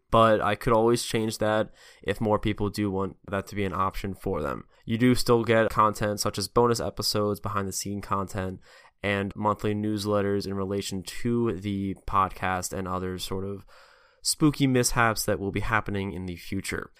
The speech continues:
So be sure to go check that out. And again, if you cannot help out monetarily, you can do so by leaving a review or a, you know, rating of any sorts, or by checking out the Instagram and Twitter where you can get some updates for future content and stay tuned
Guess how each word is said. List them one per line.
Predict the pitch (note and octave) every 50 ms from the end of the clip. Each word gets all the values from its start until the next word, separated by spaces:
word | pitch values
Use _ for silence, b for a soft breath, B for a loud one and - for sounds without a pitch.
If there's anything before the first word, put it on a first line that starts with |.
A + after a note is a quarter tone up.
| b b _
So | - - A2 A2 A2 A2 G#2+ -
be | - A#2 A#2+ A#2
sure | A2 - B2+ A#2+
to | A2+ A2
go | A#2 A2
check | G#2+ - - A2 - -
that | G#2 G#2 G2+ G2+
out. | G2 G2+ A2 A2+
And | E2 G2+ F#2+
again, | G2 F#2+ G#2 G2+ G2+
if | G2 -
you | - F#3
cannot | - - A#2 A2+ A2+ A2+ G2+
help | B2+ A#2+ A2 G#2+ -
out | G#2+ A2 G#2 F#2+
monetarily, | G2 G2+ G2+ G2+ F#2 - - C3+ C#3 D3+ D#3 D#3 D#3 D#3 D3+
you | F2 A2 G#2+
can | - A2+
do | G2+ G#2+ G#2
so | G2 - G#2 G2+ G2
by | F#2+ F#2+ F#2+
leaving | G2 G2 G2+ G2+ G2+ F#2+ F#2
a | C#2+ F2 F#2
review | F2+ F2+ F2+ F2+ F2+ G2 A2 A#2 A#2 A2+ A2+ A2+
or | G#2 - G2 G2 G2 G2 F#2+
a, | F#2 F#2 F#2 F2+ - - - _ _ -
you | G2+
know, | F#2+ F#2+
rating | F#2+ G2 A#2 A#2 A#2 A#2 A#2 A2+ A2
of | G2 G2+
any | G#2 G#2 G#2 G#2+
sorts, | G#2 - - G2 F2+ F2+ G2+ - - - b b b b _
or | D#3+ E3 D#3+ D3+ D3
by | C#3+ C3 - B2 B2 A#2+
checking | A#2 - B2 B2 - A#2+ A2+
out | G#2+ G#2+ G#2+ - - -
the | A2+ G#2+ G#2 G#2 G#2 G#2+ F2+
Instagram | E2 G#2+ G#2 - - A2 G#2+ G#2+ G#2 G2+ G2 D2
and | F#2 F#2+ F#2+
Twitter | - - - B2 A#2 A#2 A#2
where | A2+ G#2 G#2+ G#2
you | G2+
can | F#2+ G#2+ G#2
get | F#2 G2+ F#2+ F2+
some | - - F#2+
updates | - - G2 - - - G#2 G2+ F#2 - -
for | - - G2 G2 F#2+
future | F2 - - G2+ - - G2+
content | - - - G2 G2 F#2 - G#2+ G2 F#2+ F#2+ F2+ -
and | - - F#2 F2+ F2 F2+ -
stay | - - F#2+ F#2+
tuned | F2+ - - - G2+ G2 F#2 F#2